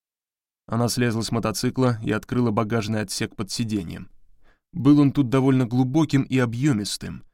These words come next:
Целых два галлона против полугаллонных отсеков у большинства других мотоциклов.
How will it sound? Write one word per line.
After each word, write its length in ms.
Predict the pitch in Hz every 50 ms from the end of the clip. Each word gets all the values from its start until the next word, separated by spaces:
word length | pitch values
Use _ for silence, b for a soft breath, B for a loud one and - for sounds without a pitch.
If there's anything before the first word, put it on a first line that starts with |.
| _ _ _ _ _ _ _ _
Целых 360 | _ - 120 120 120 117 104 104
два 220 | 113 110 123 120
галлона 560 | 104 113 113 113 127 139 135 131 127 113 b b b b _
против 400 | - 120 123 123 - 123 110 -
полугаллонных 800 | - - 139 127 120 117 113 120 120 120 120 120 120 113 - -
отсеков 520 | 113 92 - - 127 123 101 120 110 -
у 40 | 117
большинства 540 | 110 117 113 - 120 120 101 - 117 117 110
других 360 | 107 113 113 107 113 107 -
мотоциклов. 720 | 120 113 - 123 120 - - 113 98 - 90 78 - -